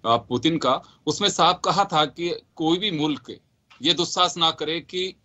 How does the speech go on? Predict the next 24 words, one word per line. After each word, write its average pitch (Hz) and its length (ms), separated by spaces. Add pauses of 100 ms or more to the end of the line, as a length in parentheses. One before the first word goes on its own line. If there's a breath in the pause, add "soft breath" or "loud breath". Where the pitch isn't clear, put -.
रसिया 175 320
में 175 160
वो 160 80
अपना 151 240
दखल 139 280
दे 131 120
सकता 139 320
है, 160 140
इसके 156 260
बड़े 139 300
गंभीर 131 440
परिणाम 120 320
होंगे। 120 240 (420 loud breath)
खैर 185 120
देखिए, 214 420 (340)
आम 175 240
बोलचाल 190 520
और 190 140
ये 175 140
बातें 185 280
अलग 160 260
होती 151 280
हैं, 220 120
लेकिन 220 260